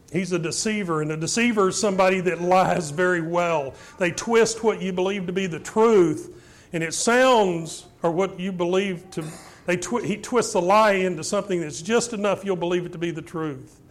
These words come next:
Or he twists the truth in just enough of a way that it's no longer the truth. He works either way. He did that on the Mount of Transfiguration. He was a murderer from the beginning, John chapter eight says. He's a roaring lion trying to eat you.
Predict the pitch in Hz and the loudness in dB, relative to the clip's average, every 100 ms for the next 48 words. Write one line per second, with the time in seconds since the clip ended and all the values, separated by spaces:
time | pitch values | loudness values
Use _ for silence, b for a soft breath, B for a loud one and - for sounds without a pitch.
0 | b b b b 165 165 - 214 214 185 | b b b b -2 -2 0 0 0 -4
1 | - 262 254 220 175 170 175 180 170 170 | -2 -2 0 -2 -4 -2 -4 -6 -4 -4
2 | 165 160 156 160 170 165 160 160 190 170 | -4 -8 -6 -2 -2 -2 -4 -6 -4 0
3 | 175 196 196 185 156 147 - 165 135 120 | 2 2 2 -2 -2 -6 -8 -8 -8 -12
4 | - - - b b b b b 175 170 | -18 -20 -20 b b b b b -6 -2
5 | 180 180 196 170 165 170 170 139 170 165 | -2 -2 -6 -4 -2 -2 -2 -2 -4 -2
6 | 190 180 170 165 170 170 160 156 175 160 | 0 2 0 0 -4 -4 -6 -6 -6 -6
7 | 185 175 160 165 156 160 160 127 127 B | -8 -10 -6 -4 -4 -8 -14 -14 -18 B
8 | B B 208 214 185 170 170 190 233 240 | B B 0 2 2 2 2 4 4 2
9 | 233 226 226 208 196 185 180 196 190 165 | 2 2 0 -4 -4 -2 0 0 0 -2
10 | 156 165 165 165 170 156 160 156 160 156 | -2 -2 -2 -4 -4 -6 -6 -6 -6 -8
11 | - 170 151 143 180 165 156 180 226 226 | -10 -4 -4 -4 -6 -4 -2 2 4 4
12 | 220 202 190 196 202 202 175 156 151 185 | 4 0 2 4 4 2 0 -4 -2 2
13 | 190 190 170 160 185 202 - 160 156 139 | 2 0 -4 -4 -4 -4 -6 -6 -4 -6